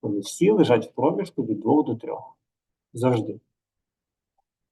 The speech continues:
От, за допомогою методу матіндукції. Пам'ятаєте, як метод матіндукції працює? База, коли n дорівнює один.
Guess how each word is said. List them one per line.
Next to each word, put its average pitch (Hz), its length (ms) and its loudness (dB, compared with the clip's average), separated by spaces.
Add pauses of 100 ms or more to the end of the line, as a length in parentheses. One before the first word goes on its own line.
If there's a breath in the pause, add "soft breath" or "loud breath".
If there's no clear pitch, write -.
(140)
От, 107 220 4
за 104 80 2
допомогою 151 520 4
методу 131 340 0
матіндукції. 117 760 -4
Пам'ятаєте, 117 520 0
як 113 120 -2
метод 107 300 -8
матіндукції 107 600 -8
працює? 104 360 -14
База, 127 520 2
коли 139 200 -10
n 180 260 -6
дорівнює 151 460 4
один. 101 300 -4